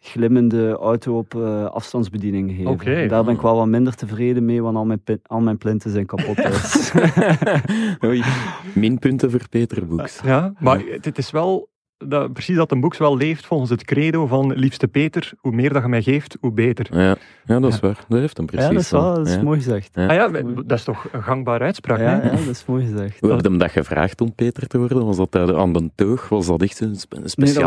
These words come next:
Speaker 1: was wel,
Speaker 3: bierfles
Speaker 1: eh,
Speaker 3: of zo?
Speaker 1: dat was redelijk emotioneel. We waren,
Speaker 3: Oei.
Speaker 1: ehm,
Speaker 2: Positief emotioneel?
Speaker 1: Ja, hij heeft wel lopen blijten, dat wel.
Speaker 2: Oké.
Speaker 3: Echt?
Speaker 1: Ja, ja, ja. Dat was, eh,
Speaker 3: Hm.
Speaker 1: op vakantie in Marbella. We waren dan met een, eh,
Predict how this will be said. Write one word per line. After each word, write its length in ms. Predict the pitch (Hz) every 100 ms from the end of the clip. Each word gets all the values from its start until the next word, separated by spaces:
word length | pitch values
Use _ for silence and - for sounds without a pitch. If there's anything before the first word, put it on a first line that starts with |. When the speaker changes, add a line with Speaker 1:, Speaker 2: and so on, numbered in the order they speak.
| 92
Speaker 1:
was 80 |
wel, 100 | 143
Speaker 3:
bierfles 480 | 143 156 156 151 147
Speaker 1:
eh, 60 | 139
Speaker 3:
of 60 | 135
zo? 200 | 120 101
Speaker 1:
dat 320 | - 78 120
was 200 | 117 -
redelijk 340 | 127 147 139
emotioneel. 840 | 139 131 117 117 120 135 151 147 135
We 60 |
waren, 300 | 131 127 123 120
Speaker 3:
Oei. 100 | 117
Speaker 1:
ehm, 460 | 113 113 113 110 104 - _
Speaker 2:
Positief 360 | 127 110 151 135
emotioneel? 600 | 117 101 - 98 87 92 _ _ _ _ _ _
Speaker 1:
Ja, 520 | - 117 117 131 131 127 _ _ _ -
hij 100 | 127
heeft 200 | 143 -
wel 140 | 135
lopen 260 | 131 - 113
blijten, 440 | 107 104 95 107
dat 160 | 110 110
wel. 320 | 101 95 156
Speaker 2:
Oké. 200 | 208 196
Speaker 3:
Echt? 320 | 160 - -
Speaker 1:
Ja, 220 | 117 113 -
ja, 220 | 104 95 -
ja. 260 | 107 98 -
Dat 180 | 104 104
was, 280 | 113 107
eh, 60 | 107
Speaker 3:
Hm. 200 | 110 110
Speaker 1:
op 140 | 104
vakantie 460 | - 117 127 135 143
in 60 | 131
Marbella. 500 | 117 101 123 143 139
We 60 |
waren 220 | 123 120
dan 180 | 120 110
met 140 | 110 110
een, 160 | 107
eh, 180 | 110 107